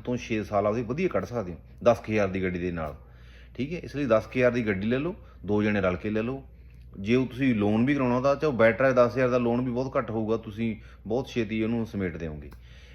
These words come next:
ਹੈ ਨਾ। ਇੱਕ ਤਾਂ ਇਹ ਕੰਮ ਕਰਨਾ। ਦੂਸਰਾ ਕੰਮ ਕਰਨਾ ਵੀ ਤੁਸੀਂ ਉੱਥੇ ਕਾਸਟਲੀ ਵਕੇਸ਼ਨਾਂ ਨਹੀਂ ਕਰਨੀਆਂ, ਵੀ ਚੱਕੀ ਗੱਡੀ ਚਲੋ ਜੀ ਟੋਬਰ ਮੈਰੀ, ਚਲੋ ਜੀ ਨਾਇਗਰਾ, ਚਲੋ ਜੀ, ਮ, ਕੈਲੀਫੋਰਨੀਆ, ਚਲੋ ਜੀ ਅੱਜ ਨਿਊਯਾਰਕ, ਕਿਤੇ ਵੀ, ਹੈ ਨਾ, ਦੂਰ ਦੂਰ ਚਲੋ, ਟੋਰਾਂਟੋ ਹਰ ਵਕਤ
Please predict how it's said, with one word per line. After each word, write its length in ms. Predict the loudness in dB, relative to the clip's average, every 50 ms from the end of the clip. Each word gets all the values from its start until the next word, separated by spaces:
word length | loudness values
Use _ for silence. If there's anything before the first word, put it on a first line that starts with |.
| -10 -6
ਹੈ 60 | -4
ਨਾ। 120 | -4 -4 -6 -8 -10
ਇੱਕ 120 | -12 -8
ਤਾਂ 140 | -4 0 2
ਇਹ 120 | 2 2
ਕੰਮ 200 | 2 2 0 0
ਕਰਨਾ। 280 | 0 -2 -4 -4 -8 -12 -14 -16 -20 -20 -20 -20 -20 -20 -20 -20 -20 -20 -20 -20 -20 -10 -4
ਦੂਸਰਾ 360 | -2 -2 -2 2 2 2 2
ਕੰਮ 180 | 2 0 -2 0
ਕਰਨਾ 380 | 0 0 0 0 -2 -4 -6 -8 -10 -16 -20 -14 -8 -6
ਵੀ 80 | -4 -4
ਤੁਸੀਂ 560 | -4 -6 -6 -4 -4 -4 -4 -4 -6 -6 -8
ਉੱਥੇ 440 | -8 -10 -10 -4 -2 0 0 0 -2 -4
ਕਾਸਟਲੀ 580 | -6 -8 -6 -2 0 0 0 0 0 0 2
ਵਕੇਸ਼ਨਾਂ 420 | 2 2 2 0 0 0 0 0 2
ਨਹੀਂ 120 | 2 4
ਕਰਨੀਆਂ, 320 | 4 4 4 4 0 -2 -2
ਵੀ 120 | -2 -4
ਚੱਕੀ 380 | -4 -6 -8 -4 -4 -2 0 0
ਗੱਡੀ 260 | 0 0 0 0 -2
ਚਲੋ 400 | -2 -2 0 0 2 2 2 0
ਜੀ 120 | 0 0
ਟੋਬਰ 360 | 0 0 0 0 0 0 0
ਮੈਰੀ, 300 | 0 0 0 0 -2 -4
ਚਲੋ 320 | -2 -2 -2 0 0 0 -2
ਜੀ 200 | -2 -2 -4 -2
ਨਾਇਗਰਾ, 440 | -2 -2 -2 0 0 0 0 0 0
ਚਲੋ 360 | -2 -4 -4 -2 -2 -2 -2
ਜੀ, 200 | -2 -2 -4 -4
ਮ, 580 | -4 -6 -6 -6 -4 -4 -6 -6 -6 -8 -8
ਕੈਲੀਫੋਰਨੀਆ, 680 | -6 -4 -2 0 0 -2 -2 -4 -4 -4 -2 -2 -2 -2
ਚਲੋ 300 | -2 -2 -2 -2 -2 -2
ਜੀ 220 | -2 -2 -2 -2 -2
ਅੱਜ 140 | -2 -2 -2
ਨਿਊਯਾਰਕ, 680 | -2 -2 -2 -2 -2 -2 -2 0 0 0 0 -2 -4 -8
ਕਿਤੇ 240 | -6 -4 -2 -2
ਵੀ, 120 | 0 0 0
ਹੈ 40 | -2
ਨਾ, 100 | -2 -2
ਦੂਰ 300 | -2 -2 -2 0 0 -2
ਦੂਰ 220 | -2 -4 -4 -6 -10 -14 -20 -20 -20 -12 -4 -2
ਚਲੋ, 200 | 0 0 0 0
ਟੋਰਾਂਟੋ 420 | 0 -2 -2 -2 -2 -2 -4 0
ਹਰ 160 | 2 0 0
ਵਕਤ 320 | 2 0 -4 -4 -6 -6